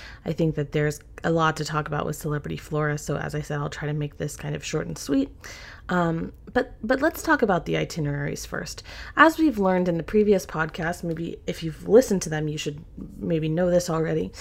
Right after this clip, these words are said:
that generally when you go to the Galapagos, you're flying into Quito, Ecuador. And then from Quito, you fly into Baltra, which is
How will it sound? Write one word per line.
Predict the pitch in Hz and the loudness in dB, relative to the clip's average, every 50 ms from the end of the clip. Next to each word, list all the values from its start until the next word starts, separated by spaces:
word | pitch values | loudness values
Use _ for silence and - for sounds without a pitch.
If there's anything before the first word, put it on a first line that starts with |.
| - - - - - | -14 -14 -14 -12 2
that | - 240 220 | 2 2 4
generally | 220 - 285 294 349 381 392 381 349 | 4 4 4 4 4 4 2 4 4
when | 294 254 226 | 6 6 6
you | 202 | 4
go | 185 185 170 | 4 2 2
to | 165 - | 2 0
the | 175 170 | -4 -4
Galapagos, | 165 160 156 151 151 - 170 160 160 156 156 - | -2 0 0 0 0 0 0 0 2 0 2 0
you're | 160 156 | -4 -4
flying | - - 185 175 180 185 | -2 -2 -2 0 0 0
into | 180 165 143 - | 0 -2 -2 -4
Quito, | 151 - - - 185 190 - - 170 156 | -10 -12 -10 -8 -8 -8 -4 -2 -2 -2
Ecuador. | - - 165 165 - - 156 - 80 76 78 165 - - - - - - - - | -2 -2 -4 -6 -4 -6 -4 -4 -4 -4 -4 -6 -8 -10 -14 -14 -14 -14 -8 -2
And | 214 196 202 202 | 2 4 4 6
then | 202 190 190 - - - | 4 4 2 -2 -6 -10
from | - - - 262 247 240 247 | -14 0 2 4 4 4 4
Quito, | 226 - 196 180 - 185 165 | 2 0 0 0 4 4 4
you | 160 160 165 | 4 4 0
fly | 160 - - 165 160 156 | -2 -2 -2 -2 0 0
into | 160 156 156 156 - 147 | 0 0 -2 -2 -4 -6
Baltra, | 151 - - 151 151 156 147 - - 151 147 151 156 | -6 -4 -2 -2 0 0 -2 -2 -2 -2 0 0 0
which | 156 160 156 - | 0 -2 -2 -2
is | 156 151 151 | -4 -4 -4